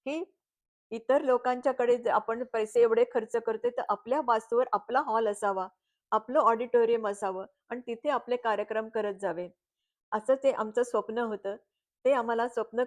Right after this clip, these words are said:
पुरे झालेलं बघायचं आहे. तर, अ, आतापर्यंत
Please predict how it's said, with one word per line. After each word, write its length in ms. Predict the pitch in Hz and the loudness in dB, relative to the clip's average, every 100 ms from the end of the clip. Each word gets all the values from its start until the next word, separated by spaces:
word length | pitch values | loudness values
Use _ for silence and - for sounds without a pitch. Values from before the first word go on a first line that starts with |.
| 247 | -2
पुरे 240 | 233 220 240 | 2 4 2
झालेलं 440 | 269 220 214 214 | 0 -2 0 0
बघायचं 460 | 180 190 185 180 185 | 0 0 -4 -4 -8
आहे. 100 | 175 _ _ _ _ _ _ | -8 _ _ _ _ _ _
तर, 200 | 262 269 | 0 0
अ, 140 | 262 254 262 - _ _ _ _ _ _ | 0 -2 -8 -20 _ _ _ _ _ _
आतापर्यंत 680 | 214 220 247 247 240 247 | -4 2 2 2 -2 -2